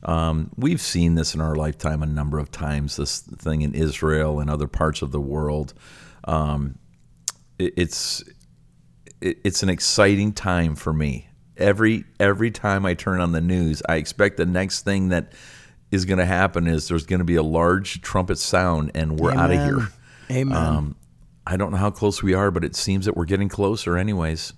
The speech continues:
Speaker 1: And
Speaker 2: Amen.
Speaker 1: I know we've had world conflict, Israel and Hamas and, and, uh, the, the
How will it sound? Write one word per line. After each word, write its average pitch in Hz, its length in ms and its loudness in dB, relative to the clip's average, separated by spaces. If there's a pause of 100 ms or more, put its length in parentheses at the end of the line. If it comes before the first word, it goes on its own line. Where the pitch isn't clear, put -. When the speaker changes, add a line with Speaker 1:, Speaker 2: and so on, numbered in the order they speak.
(160)
Speaker 1:
And 78 260 2
Speaker 2:
Amen. 78 120 0
Speaker 1:
I 76 100 0
know 90 160 2
we've 113 180 4
had 110 160 4
world 107 240 2
conflict, 107 580 -2 (420)
Israel 104 560 4
and 87 300 0
Hamas 92 560 0
and, 78 180 0 (640)
and, 85 360 0
uh, 73 220 -4 (340)
the, - 260 -12
the 80 260 -2